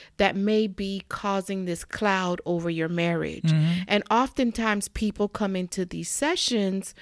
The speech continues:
Speaker 1: wanting that burden to be lifted. That's all gravy. But the magic wand, once again, is not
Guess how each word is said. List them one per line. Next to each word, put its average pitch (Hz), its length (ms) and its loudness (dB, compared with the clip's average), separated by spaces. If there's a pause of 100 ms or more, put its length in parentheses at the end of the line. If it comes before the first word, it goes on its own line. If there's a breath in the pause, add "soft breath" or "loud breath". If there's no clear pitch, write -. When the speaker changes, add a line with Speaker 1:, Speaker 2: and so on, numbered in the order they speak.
(360 loud breath)
Speaker 1:
wanting 320 920 6 (260 loud breath)
that 190 320 2
burden 202 380 2
to 190 160 -2
be 185 180 -2
lifted. 180 600 -2
That's 349 280 2 (160)
all 240 320 6
gravy. 220 800 4 (640 loud breath)
But 220 220 6
the 233 100 6
magic 233 560 4
wand, 269 360 4
once 208 260 0
again, 185 580 0 (440 soft breath)
is 214 280 6
not 226 640 2